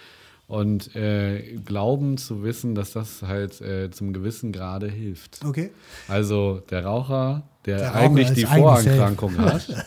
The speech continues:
Speaker 2: <laughs>
Speaker 1: ist vermeintlich laut dieser, äh, französischen Geschichte, äh, safe. Ha. Safer.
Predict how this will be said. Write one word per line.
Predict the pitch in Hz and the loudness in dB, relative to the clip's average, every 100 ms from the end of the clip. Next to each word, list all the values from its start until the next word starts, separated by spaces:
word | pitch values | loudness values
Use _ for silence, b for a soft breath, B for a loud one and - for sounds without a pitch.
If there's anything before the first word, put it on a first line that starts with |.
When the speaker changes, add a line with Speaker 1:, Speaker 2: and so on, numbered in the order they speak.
| - | -6
Speaker 2:
<laughs> | 135 - - - | -6 -8 -18 -6
Speaker 1:
ist | 104 - - | -6 -6 -10
vermeintlich | 110 104 98 101 127 139 131 147 123 | -4 -2 0 0 0 -2 -2 -2 -4
laut | 107 123 127 | -2 -2 -2
dieser, | 120 117 104 104 - 104 101 | -2 -2 -2 -4 -6 -4 -4
äh, | 95 | -4
französischen | - 101 110 120 120 110 101 | -6 -6 -4 -6 -6 -8 -8
Geschichte, | 98 123 120 - 120 117 123 | -8 -10 -10 -8 -6 -6 -8
äh, | 98 95 95 95 _ _ | -8 -6 -6 -10 _ _
safe. | - - 123 87 78 - | -18 -12 -10 -10 -14 -10
Ha. | 92 95 90 - _ b b b b b b - | -8 -8 -10 -18 _ b b b b b b -14
Safer. | - | -8